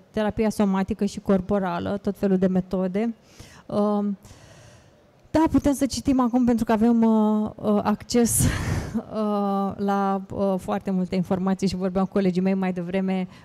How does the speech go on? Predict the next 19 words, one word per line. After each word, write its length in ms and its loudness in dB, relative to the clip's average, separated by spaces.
uh, 320 -6
acum, 380 -6
uh, 500 -4
ceva 300 0
ani, 480 0
uh, 220 -2
stăteam 560 -4
și 180 -8
căutam 320 -6
prin 160 -2
biblioteci, 580 -2
încercam 320 -4
să 140 -2
traducem 640 0
și 320 0
să 340 -2
ne 120 0
informăm, 680 0
uh, 240 -2